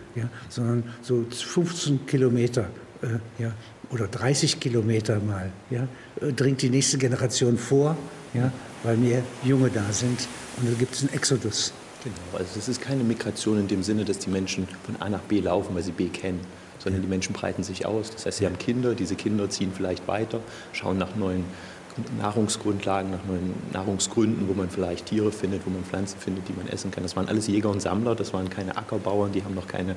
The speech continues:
Speaker 2: Häuser gehabt, die haben in Höhlen gewohnt, die haben wie Nomaden sind die durch die Landschaft gezogen und haben im Prinzip das an Essen, was sie finden konnten, zubereitet und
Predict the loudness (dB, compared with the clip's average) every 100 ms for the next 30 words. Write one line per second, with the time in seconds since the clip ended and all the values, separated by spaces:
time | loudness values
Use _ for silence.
0 | -6 -14 -12 0 4 6 4 4 0 -4
1 | -4 -4 -2 -2 2 2 2 0 0 0
2 | 0 -2 -2 -4 -8 -10 -2 2 4 4
3 | 2 2 0 -2 -4 -6 -4 -2 -2 -2
4 | -4 -4 -4 0 0 0 -2 -4 -4 -4
5 | -2 -4 -8 -16 -6 -4 -2 -4 -6 -10
6 | -14 -16 -14 -16 -14 -12 -4 -4 -2 0
7 | 2 2 2 0 0 2 2 0 -2 -2
8 | -2 -4 -4 -2 0 0 0 -4 -4